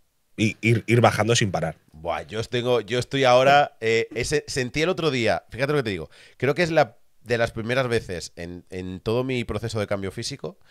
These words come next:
Speaker 2: que sentí cierta felicidad porque, eh, antes de, yo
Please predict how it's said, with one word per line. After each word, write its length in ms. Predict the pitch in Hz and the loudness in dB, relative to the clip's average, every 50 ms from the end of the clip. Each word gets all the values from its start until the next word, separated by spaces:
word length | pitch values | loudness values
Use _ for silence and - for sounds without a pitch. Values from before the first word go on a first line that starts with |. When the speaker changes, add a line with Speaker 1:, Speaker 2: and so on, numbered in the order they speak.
| _ _ _ _ _ _ _ | _ _ _ _ _ _ _
Speaker 2:
que 120 | - 123 | -6 -4
sentí 520 | 107 - 117 107 - - 131 147 165 165 - - - - | -2 -2 -4 -4 -4 -4 -4 -4 -4 -6 -8 -14 -8 -4
cierta 400 | 131 131 135 127 - 160 147 143 | -2 -2 -2 0 2 2 2 2
felicidad 680 | - - 135 123 123 117 - 120 107 131 147 185 - - | 2 -2 -2 -2 -2 -6 -4 0 4 4 4 4 4 2
porque, 500 | 120 117 104 104 - 104 98 92 82 - _ _ _ _ _ _ _ _ _ _ _ _ - - _ _ - | -2 0 0 -2 -4 -4 -4 -4 -4 -6 _ _ _ _ _ _ _ _ _ _ _ _ -20 -20 _ _ -12
eh, 880 | - 101 101 98 98 95 98 98 95 95 95 95 90 90 90 90 92 - - - _ _ _ _ _ | -8 -6 -4 -4 -2 -2 -2 -2 -2 -2 -2 -2 -2 -2 -2 -2 -4 -6 -10 -20 _ _ _ _ _
antes 380 | - 120 135 131 - 156 147 135 | 2 2 2 4 6 4 4 6
de, 200 | 135 131 127 - | 4 0 0 -2
yo 240 | - - 123 131 131 | -2 0 2 4 4